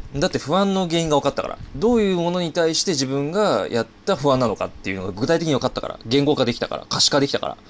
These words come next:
ら。うん、文字で。うん、しかも心理学的に、メンタル的にどうなのか。科学的根拠があって、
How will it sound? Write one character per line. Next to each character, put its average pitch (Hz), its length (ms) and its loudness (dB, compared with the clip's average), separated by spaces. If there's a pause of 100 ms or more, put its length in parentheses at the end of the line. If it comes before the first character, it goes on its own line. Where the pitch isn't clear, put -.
(480)
ら。 110 80 0
う 101 80 0
ん、 90 60 -4
文 110 140 4
字 101 120 0
で。 - 160 -6 (500)
う 107 60 -4
ん、 92 240 -2
し - 100 -2
か - 80 0
も 101 80 2
心 127 160 0
理 120 60 2
学 113 160 0
的 101 180 -2
に、 90 180 -8 (200)
メ 123 100 0
ン 123 80 0
タ 127 100 2
ル 123 80 0
的 127 220 -4
に 180 300 0
ど 135 140 2
う - 20 0
な 101 80 -2
の 90 80 -6
か。 - 160 -8 (160)
科 110 100 -2
学 110 140 0
的 117 200 -2
根 113 120 0
拠 101 100 2
が 98 80 0
あ 95 40 0
っ - 20 -2
て、 - 340 0